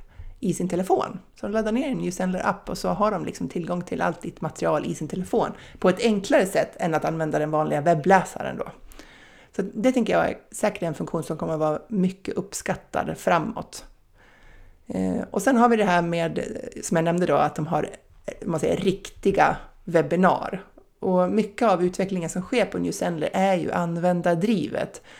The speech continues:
vill säga att de fångar upp vad som verkligen efterfrågas från deras, eh, kunder, det vill säga oss som skapar kursplatt-, eh, kurser och, och medlemstjänster.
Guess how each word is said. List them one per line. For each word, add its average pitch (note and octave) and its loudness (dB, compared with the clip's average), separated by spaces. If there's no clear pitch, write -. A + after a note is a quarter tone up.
vill E3+ -2
säga E3+ 4
att D#3+ 2
de D#3+ -2
fångar E3+ -2
upp G3 -2
vad D#3+ 0
som E3 -4
verkligen F3 -2
efterfrågas F#3 0
från D3 0
deras, D3 2
eh, D3 2
kunder, F3 4
det A#3+ 0
vill B3 -4
säga D3+ 2
oss F3 0
som E3+ -6
skapar D#3 -4
kursplatt-, - -8
eh, G3+ -6
kurser F3 0
och, D#3+ 2
och - -6
medlemstjänster. F3 0